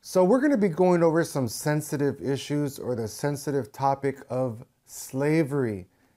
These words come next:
Is it right? Is it wrong? But I think the context of our whole discussion today really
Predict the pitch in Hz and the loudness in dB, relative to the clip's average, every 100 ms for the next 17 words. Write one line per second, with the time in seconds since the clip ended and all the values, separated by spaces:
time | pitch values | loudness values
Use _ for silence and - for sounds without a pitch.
0 | _ _ 143 127 135 - 135 143 143 135 | _ _ -2 0 -2 -4 -2 0 0 -4
1 | - 135 120 123 135 156 175 147 120 117 | -10 -8 -6 -8 -4 0 2 2 -2 -8
2 | _ _ _ _ - 185 185 175 262 262 | _ _ _ _ 0 4 4 4 2 0
3 | - 131 143 165 185 185 143 139 - 135 | 0 -2 -2 -2 -2 -2 -2 -2 -4 -4
4 | 123 123 107 170 175 151 135 - 151 160 | -2 -4 -2 2 2 2 -4 -6 -6 -6
5 | - 139 139 120 123 127 120 170 202 156 | -6 -8 -4 -2 0 0 2 4 4 4
6 | 135 | 0